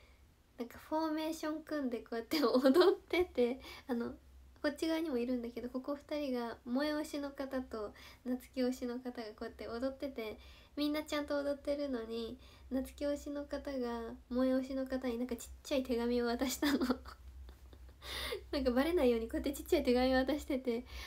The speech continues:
「あれなんだろう？何渡したんだろう？今」って見た夢とか。<laughs> 面白い、これ。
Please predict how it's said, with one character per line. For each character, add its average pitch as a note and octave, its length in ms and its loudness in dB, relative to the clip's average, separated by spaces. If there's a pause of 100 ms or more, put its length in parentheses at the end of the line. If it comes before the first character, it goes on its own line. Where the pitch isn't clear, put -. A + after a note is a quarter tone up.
(120)
「あ C#4 80 2
れ D#4+ 140 8
な E4 200 12
ん G4+ 80 10
だ G4 180 12
ろ D4 180 8
う？ - 20 2
何 E4+ 280 10
渡 E4+ 260 10
し D#4+ 80 -4
た D#4+ 160 6
ん D#4 60 2
だ C4+ 100 4
ろ B3+ 100 6
う？ B3 60 6
今」 A#3+ 280 4
っ - 20 -6
て - 260 0
見 A#3 180 2
た A3 120 -4
夢 G#3 260 -2
と A#3 80 -6
か。 - 240 -12 (320)
<laughs> - 480 6 (2250)
面 C4+ 240 2
白 B3+ 320 2
い、 A#3 120 0
こ B3+ 120 -4
れ。 G#3+ 220 -2